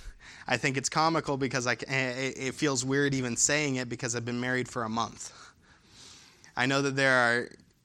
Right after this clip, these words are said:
Christians and there are men and, and ladies in this crowd who have been married a lot longer than I've been alive that would say there are still things <laughs> that their wife asks them to do that they might not like.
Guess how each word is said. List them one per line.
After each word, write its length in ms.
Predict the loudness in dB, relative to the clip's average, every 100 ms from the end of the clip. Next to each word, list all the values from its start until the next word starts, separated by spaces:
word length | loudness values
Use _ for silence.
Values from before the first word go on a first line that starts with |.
| -14
Christians 640 | 0 4 4 2 0 0 0
and 140 | 0
there 100 | 0
are 80 | 0
men 340 | 0 0 0
and, 180 | -2 -4 -4
and 340 | -4 -2 -2
ladies 380 | 0 0 0 -2
in 80 | -2
this 160 | -4
crowd 320 | 0 2 2
who 100 | 2
have 120 | -2 -2
been 140 | -2
married 420 | 0 2 0 -2 -6 -16 -10 0
a 40 |
lot 240 | 4 4
longer 280 | 4 2 2
than 140 | 0 2
I've 240 | 2 2
been 120 | -2
alive 680 | -2 2 4 4 0 -6 -14 -20 -20 _ -20 -20 -20 -8
that 120 | -2 0
would 140 | 2
say 200 | 2 2
there 200 | 4 4
are 60 | 4
still 320 | 4 2 0
things 600 | -2 -4 0 4 4 6
<laughs> 720 | 4 2 -12 -8 -6 -6 -12 -18 -16 -14 -16 -8
that 140 | -2 0
their 140 | 4
wife 280 | 4 4 4
asks 400 | 4 4 2 -2
them 180 | -2 -2
to 100 | -2
do 160 | -2 -2
that 140 | -2
they 100 | -2
might 200 | 0 -2
not 220 | -2 -2
like. 420 | -4 -6 -8 -18